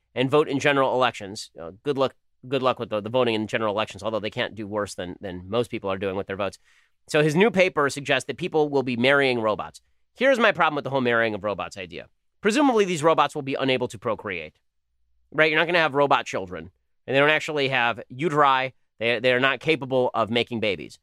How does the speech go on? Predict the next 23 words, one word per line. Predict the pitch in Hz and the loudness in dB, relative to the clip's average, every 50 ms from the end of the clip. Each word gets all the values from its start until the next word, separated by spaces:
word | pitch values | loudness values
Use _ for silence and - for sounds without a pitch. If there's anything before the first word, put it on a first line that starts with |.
| _ _ _ _ _ _ _ _ _ _ _ _ - | _ _ _ _ _ _ _ _ _ _ _ _ -10
It | 147 - | -6 -2
shows | - - - 233 247 240 233 185 180 - | 0 2 4 6 6 4 2 0 -6 -6
the | 143 147 135 | -8 -10 -8
tremendous | - - 156 170 208 269 285 247 170 - | -6 -6 -2 0 0 0 0 0 -2 -4
selfishness | - - 170 160 151 - 135 - - 123 101 92 | -2 0 0 0 0 0 -6 -6 -6 -8 -6 -6
that | - 127 | -4 -4
has | 131 120 135 - | -4 -4 0 2
overtaken | 170 180 175 165 160 - - 147 139 - 131 117 | 2 2 4 2 0 -2 -2 -4 -4 -2 -2 0
our | - 127 131 | 0 0 0
vision | 120 131 120 104 135 | 0 0 -2 -2 -2
of | 123 113 | 0 2
marriage | 120 123 117 110 107 98 | 2 2 2 2 0 0
when | 117 113 | -4 -4
people | 104 135 131 135 | -4 -4 -2 -2
are | 123 117 | -2 0
talking | 127 127 117 117 123 | -2 -4 -4 -4 -4
about | 120 104 107 | -4 -4 -2
marrying | 117 110 107 107 101 101 101 | -2 0 0 0 -2 -2 -4
robots, | 90 87 87 78 76 76 - - _ _ _ _ _ _ _ _ _ _ _ _ _ - | -6 -8 -8 -10 -12 -18 -20 -20 _ _ _ _ _ _ _ _ _ _ _ _ _ 2
obviously, | 143 143 135 123 113 98 - - 90 76 | 2 2 2 -2 -6 -8 -8 -10 -10 -10
because | 90 107 143 147 135 | -10 -8 -6 -6 -4
this | 156 165 - | -4 -4 -6
is | 185 165 | -6 -10